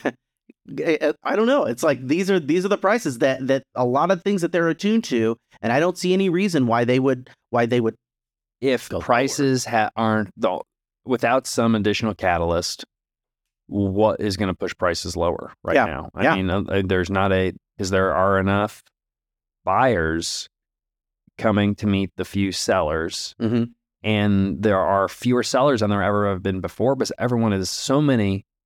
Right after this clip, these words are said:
Speaker 2: people have locked, especially sing-, talking single family homes,
Speaker 1: Yep.
Speaker 2: so many people have locked in a low interest rate. You're not gonna get me to move. I bought the house that I wanted.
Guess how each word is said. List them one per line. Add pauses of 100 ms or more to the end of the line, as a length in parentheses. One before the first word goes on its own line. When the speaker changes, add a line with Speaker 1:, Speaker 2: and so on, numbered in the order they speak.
(260)
Speaker 2:
people
have
locked,
especially (180)
sing-,
talking
single
family
homes,
Speaker 1:
Yep.
Speaker 2:
so
many
people
have
locked
in
a
low
interest
rate. (840)
You're
not
gonna
get
me
to
move.
I
bought
the
house
that
I
wanted.